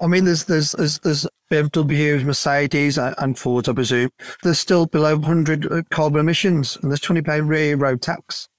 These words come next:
And these vehicles are still, like, seven, eight years old, but from emissions point of view, they're better than some of the little new cars that are coming out.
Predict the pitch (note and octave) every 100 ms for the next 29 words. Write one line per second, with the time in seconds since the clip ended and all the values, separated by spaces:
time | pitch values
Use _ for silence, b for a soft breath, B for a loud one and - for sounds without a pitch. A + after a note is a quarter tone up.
0 | _ _ _ - F#3 F3+ F3+ F3+ E3+ B2
1 | D#3 - E3+ D#3 D3 C#3+ - D#3 D3 C#3+
2 | C#3+ - D3 C#3 C#3 A2+ D#3 - _ _
3 | _ _ _ D#3+ - D#3+ E3 F#3 A#3 F3+
4 | C#3+ C3 A#2+ A#2 A#2 F3 - _ _ _
5 | - D#3 G3 - E3 D3+ D3+ C#3+ D3+ -
6 | D3+ F3+ C#3+ C3 C3+ - D#3+ F3+ F#3+ B2+